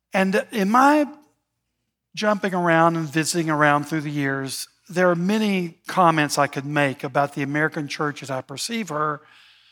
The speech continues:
but one of the greatest needs, it seems to me, in the church in our culture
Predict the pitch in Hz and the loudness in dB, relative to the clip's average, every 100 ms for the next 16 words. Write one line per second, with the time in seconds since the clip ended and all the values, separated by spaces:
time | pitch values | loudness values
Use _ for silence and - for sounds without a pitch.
0 | _ - - _ _ 208 254 339 302 175 | _ -20 -20 _ _ -2 0 0 0 0
1 | 190 190 190 170 156 160 156 135 165 - | 0 2 2 -2 -2 0 0 -4 -6 -4
2 | 156 147 - 143 139 135 127 - - 165 | -4 -4 -8 -8 -6 -6 -10 -8 -2 -2
3 | 156 - 143 143 151 156 139 - _ - | -4 -6 -2 2 2 2 -2 -12 _ -4
4 | 147 143 139 135 | -4 -4 -12 -14